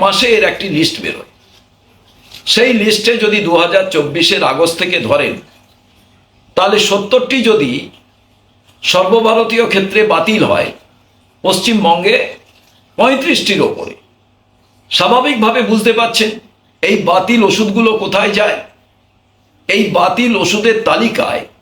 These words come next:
শিউরে উঠবেন আপনারা। প্রত্যেক দিন আপনারা জ্বর হলে,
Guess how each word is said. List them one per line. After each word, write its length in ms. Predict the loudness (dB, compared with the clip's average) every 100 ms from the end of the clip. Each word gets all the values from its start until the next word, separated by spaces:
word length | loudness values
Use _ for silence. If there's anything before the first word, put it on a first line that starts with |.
| _ _ _ _ _ _ -2
শিউরে 360 | 0 2 4 2
উঠবেন 260 | 0 0 0
আপনারা। 360 | -2 -6 -10 -12 -16 _ _ _ _ -2
প্রত্যেক 340 | 0 0 -2 0
দিন 140 | 0
আপনারা 400 | 0 0 0 0 -2 -6 -16 _ _
জ্বর 300 | 0 4 4 4
হলে, 240 | 2 2